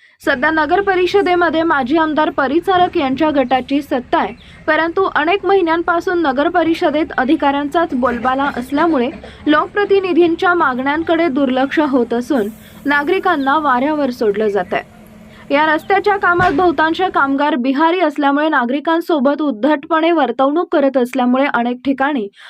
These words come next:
वादावादी होतीये. वास्तविक पाहता पुढील काही दिवसात नगर परिषदेच्या निवडणुका होणार आहेत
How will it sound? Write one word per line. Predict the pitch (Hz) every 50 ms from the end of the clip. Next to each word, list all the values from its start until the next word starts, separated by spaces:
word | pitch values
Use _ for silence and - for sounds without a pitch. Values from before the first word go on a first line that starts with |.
| - -
वादावादी | 254 262 262 262 262 294 311 294 277 240 - 214
होतीये. | 220 202 214 - - - - - - _ _ _ _ _ - _ - 294
वास्तविक | 269 277 302 294 - 403 403 392 427 403 -
पाहता | 427 403 381 392 370 370
पुढील | 392 392 339 294 330 339 392
काही | 370 320 285 311
दिवसात | 285 302 330 339 - 359 339 339 330
नगर | 302 277 269 302 320
परिषदेच्या | 294 311 320 320 330 339 - 370 302 294 311 285 320 330
निवडणुका | 320 320 285 254 254 262 247 277 311 311 - 330
होणार | 339 311 302 302 254 226 202 202
आहेत | 226 294